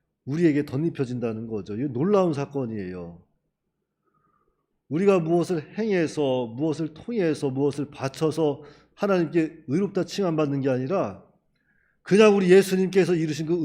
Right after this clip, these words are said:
의를, 그냥 "예수님이 내 죄를 지고 십자가 달려 죽으셨구나." 믿기만 하면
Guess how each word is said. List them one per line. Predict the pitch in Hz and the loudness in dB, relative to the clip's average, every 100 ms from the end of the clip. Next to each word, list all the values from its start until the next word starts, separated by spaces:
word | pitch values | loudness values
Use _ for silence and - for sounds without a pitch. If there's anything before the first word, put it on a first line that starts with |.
| 147 | 0
의를, | 160 160 110 98 - _ _ _ _ | 2 0 -2 -8 -18 _ _ _ _
그냥 | 202 165 | 2 6
"예수님이 | 196 220 220 214 - - - _ _ _ _ 131 | 6 6 2 2 -2 -10 -20 _ _ _ _ 4
내 | 180 214 | 6 6
죄를 | 185 185 190 | 6 4 2
지고 | 180 180 | 0 -4
십자가 | - - 214 190 | -4 0 0 2
달려 | 175 180 | 0 0
죽으셨구나." | - 180 175 190 175 170 185 143 117 - _ _ _ _ _ | -4 -8 -8 -8 -4 0 0 -2 -6 -16 _ _ _ _ _
믿기만 | 113 190 226 220 208 | -6 -4 0 4 4
하면 | 185 180 214 151 107 | 6 4 2 2 -4